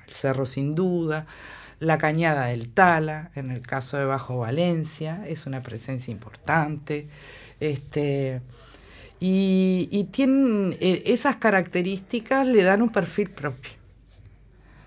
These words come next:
este, no solamente a nivel espacial, sino también como,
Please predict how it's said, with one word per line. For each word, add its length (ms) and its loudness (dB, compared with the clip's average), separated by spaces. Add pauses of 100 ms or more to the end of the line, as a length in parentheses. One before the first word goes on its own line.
(320)
este, 880 -4 (220)
no 180 0
solamente 540 0
a 20 -2
nivel 260 -2
espacial, 580 -2
sino 340 -4
también 380 -2
como, 580 -4